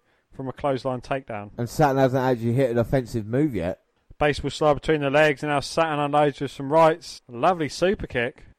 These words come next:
Speaker 2: Uh, Rick Steiner slammed, and now Saturn. And that was nice.
Speaker 1: Lovely springboard.
Speaker 2: Rick
Speaker 1: Rick rolls to the outside. I was half expecting him to go, "God, sod this match," and start walking up the fucking aisle.
Speaker 2: <laughs> Time out, time out.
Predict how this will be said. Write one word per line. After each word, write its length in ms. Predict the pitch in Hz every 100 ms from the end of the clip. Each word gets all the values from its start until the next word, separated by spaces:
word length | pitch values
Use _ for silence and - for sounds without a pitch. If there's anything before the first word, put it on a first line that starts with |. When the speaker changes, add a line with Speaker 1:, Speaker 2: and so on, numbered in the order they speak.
| _
Speaker 2:
Uh, 120 | 85 80
Rick 260 | 104 117
Steiner 380 | - 123 117 110
slammed, 440 | - 135 135 123 117
and 80 |
now 140 | 120 120
Saturn. 760 | - 175 190 156 135 113 117 _ _
And 160 | - 90
that 160 | 147 143
was 140 | 151
nice. 480 | 107 92 117 - _ _ -
Speaker 1:
Lovely 280 | 170 156 151
springboard. 840 | - - - 175 170 151 160 165 - _ - _
Speaker 2:
Rick 140 | - 143
Speaker 1:
Rick 120 | 170
rolls 280 | 156 165 156
to 100 | 170
the 100 | 170
outside. 640 | 165 170 - 160 156 160 - - _ - 156
I 60 |
was 100 | 147
half 240 | 202 185 175
expecting 480 | - 180 170 -
him 100 | 160 151
to 80 | 151
go, 160 | 151
"God, 320 | - 175 147
sod 240 | - 156 135
this 180 | 131 143
match," 240 | 135 135
and 80 | 131
start 240 | 151 139
walking 260 | 139 - 143
up 120 | 147
the 60 | 143
fucking 340 | 151 202 147
aisle. 360 | 160 139 120 110 - -
Speaker 2:
<laughs> 180 | -
Time 300 | - 147 147
out, 320 | 151 143 123 123
time 300 | 147 139 139
out. 400 | 131 104 78